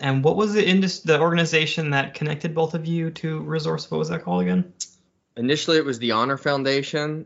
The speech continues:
Speaker 2: and there's also something called Elite Meet. So check both of those out as well. Both are great for, for transitioning special operators.
Speaker 1: Terrific, gents. Well, I really appreciate you, uh, you sharing your backgrounds, your stories, and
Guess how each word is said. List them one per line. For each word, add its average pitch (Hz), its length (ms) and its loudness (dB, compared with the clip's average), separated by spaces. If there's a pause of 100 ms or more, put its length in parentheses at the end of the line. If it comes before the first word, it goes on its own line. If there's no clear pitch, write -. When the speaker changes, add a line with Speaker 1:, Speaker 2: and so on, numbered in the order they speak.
Speaker 2:
and 104 580 -6 (560)
there's 104 180 -8
also 104 260 -4
something 101 320 -8
called 98 320 -2
Elite 101 320 -4
Meet. 92 240 -8 (720)
So 104 160 -10
check 135 320 0
both 135 220 4
of 107 100 -2
those 117 260 4
out 110 220 2
as 98 100 -6
well. 104 460 -4 (240)
Both 107 280 -8
are 101 60 -6
great 95 300 -6
for, 95 360 -6 (120)
for 98 100 -10
transitioning 95 760 -6 (260)
special 95 400 -4
operators. 87 580 -8 (520)
Speaker 1:
Terrific, 120 580 0
gents. 120 480 -4
Well, 120 220 4
I 131 200 4
really 151 380 6
appreciate 139 580 2
you, 127 320 2
uh, 120 380 4
you 135 160 -4
sharing 131 440 0
your 120 80 -4
backgrounds, 123 680 0
your 117 120 -10
stories, 123 640 -4
and 110 340 -4